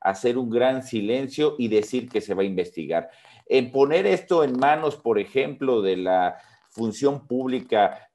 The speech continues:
que encabeza alguien que más allá de su capacidad, el presidente siempre lo ha dicho, tiene que ser alguien leal, pues estamos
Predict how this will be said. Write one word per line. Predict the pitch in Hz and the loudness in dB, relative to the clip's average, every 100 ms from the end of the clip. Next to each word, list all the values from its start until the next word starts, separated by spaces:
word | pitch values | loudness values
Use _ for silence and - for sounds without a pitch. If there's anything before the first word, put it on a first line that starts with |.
| _ | _
que | - 104 98 95 92 87 87 - | 0 2 4 2 2 2 0 -2
encabeza | 101 87 101 104 127 131 127 113 - - _ - | -6 -2 2 2 2 2 4 4 2 -4 _ 0
alguien | 127 135 131 143 127 | 2 2 0 -4 -4
que | - 113 | -4 0
más | 135 143 | 0 0
allá | 143 135 | -2 0
de | 139 | -2
su | 120 120 | -4 -6
capacidad, | 101 - 104 107 110 127 | -6 -4 -6 -4 -2 -2
el | 110 | -4
presidente | 98 95 107 110 | -10 -10 -10 -10
siempre | 110 113 104 107 | -12 -10 -6 -2
lo | 107 | 0
ha | |
dicho, | 113 120 101 - - _ | -2 -2 -4 -6 -16 _
tiene | - 123 120 | -8 -8 -4
que | 120 | -4
ser | 120 120 | 0 2
alguien | 120 110 113 | 2 -2 -4
leal, | 95 107 131 - _ - | 0 2 0 -6 _ -4
pues | 117 120 | -4 -4
estamos | 117 135 143 | 0 0 0